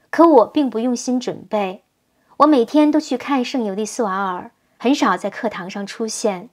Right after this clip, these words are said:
某天夜里十一点左右，我刚要离开修道院，上师忽然问我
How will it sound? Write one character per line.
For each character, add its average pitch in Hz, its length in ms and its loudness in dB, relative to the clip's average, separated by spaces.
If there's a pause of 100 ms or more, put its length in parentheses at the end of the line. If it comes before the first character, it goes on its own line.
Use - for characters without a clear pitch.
(1120)
某 240 120 4
天 311 300 6
夜 320 100 4
里 208 160 0
十 233 200 -4
一 254 100 0
点 202 220 -2
左 175 180 -6
右， 185 400 -4 (340)
我 240 140 6
刚 311 180 6
要 285 200 6
离 196 160 -4
开 214 160 -6
修 233 180 0
道 220 180 0
院， 214 360 0 (360)
上 254 260 4
师 269 240 -2
忽 277 140 -2
然 233 180 0
问 233 280 -2
我 175 240 -8